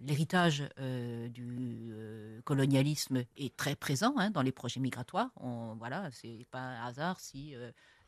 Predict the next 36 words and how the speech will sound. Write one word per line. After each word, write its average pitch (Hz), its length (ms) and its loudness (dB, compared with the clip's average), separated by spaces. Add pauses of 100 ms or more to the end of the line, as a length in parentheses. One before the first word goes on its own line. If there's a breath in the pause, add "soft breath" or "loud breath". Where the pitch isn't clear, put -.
euh, 104 240 -16 (640)
les, 120 340 -16
euh, 95 160 -20 (460)
les, 117 160 -14
les, 113 300 -14
les, 92 100 -16
encore 151 460 2
maintenant, 160 560 2
euh, 123 300 -2
les 127 220 -8
gens 135 140 -2
du 135 120 -4
Maghreb, 135 500 0 (280 soft breath)
euh, 127 280 -8
privilégient 139 560 -4
la 135 100 -2
France, 175 500 -2 (480 soft breath)
euh, 127 260 -6 (120)
ou, 160 440 -4
euh, 123 120 -6
pour 127 160 -12
les 123 100 -8
Tunisiens, 131 480 -4
l'Italie, 143 500 -4 (460 soft breath)
euh, 123 380 -8 (100)
par 117 140 -10
rapport 131 380 -10
à 127 60 -2
d'autres 131 560 -8
pays, 175 460 -4
et 139 60 2
que, - 140 -10
euh, 120 760 -4
que 135 440 -6
les 120 300 -6
anglophones, 135 640 6